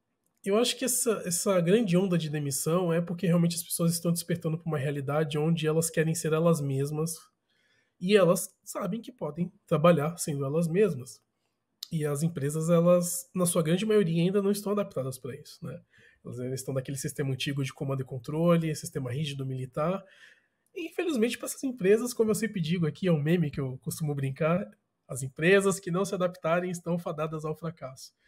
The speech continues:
E é um fato isso, porque os talentos, eles não vão ficar nessas empresas que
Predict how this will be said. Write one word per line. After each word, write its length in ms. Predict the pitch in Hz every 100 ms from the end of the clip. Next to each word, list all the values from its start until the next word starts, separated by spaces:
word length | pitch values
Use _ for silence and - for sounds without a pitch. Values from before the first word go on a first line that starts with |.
| _ _ _
E 160 | 202 196
é 60 |
um 100 | 208
fato 580 | 240 - - 220 240 -
isso, 300 | 139 127 - -
porque 640 | 147 - 180 165 151 127 _ _ _ _ _
os 100 | 175
talentos, 440 | - 214 190 208 185
eles 260 | 190 190
não 200 | 165 202
vão 180 | 165 170
ficar 340 | 170 - 143
nessas 300 | 143 135 139
empresas 480 | 135 135 135 131 139
que 360 | - 160 127